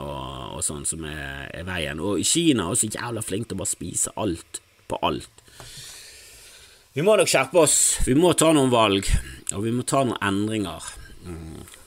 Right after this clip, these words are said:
Kanskje jeg skal snakke om dette i neste show. Jeg prøvde å få det med i dette showet her, at jeg har, jeg har en mistanke om at det er det vi kommer til å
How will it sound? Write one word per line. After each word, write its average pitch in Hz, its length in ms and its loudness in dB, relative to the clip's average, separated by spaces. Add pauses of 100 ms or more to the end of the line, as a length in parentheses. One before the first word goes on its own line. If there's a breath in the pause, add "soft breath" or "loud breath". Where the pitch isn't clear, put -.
(140)
Kanskje 113 220 -8
jeg - 80 -6
skal 95 100 -8
snakke 90 320 -2
om 85 80 -2
dette - 160 -8
i 82 240 0
neste 82 320 -2
show. - 240 -6 (300)
Jeg 90 180 -8
prøvde 107 400 2
å - 60 -2
få 71 100 -2
det 67 80 -2
med 78 480 -2
i 76 80 -8
dette - 160 -8
showet 80 300 -4
her, - 320 -10
at - 260 -8
jeg - 1300 -18
har, 101 420 0
jeg - 140 -12
har 69 340 2
en 73 80 -4
mistanke - 400 -2
om 87 80 -2
at 85 80 -2
det 90 140 0
er - 80 2
det 90 100 4
vi 73 80 0
kommer 80 220 -6
til 80 180 -2
å - 60 -8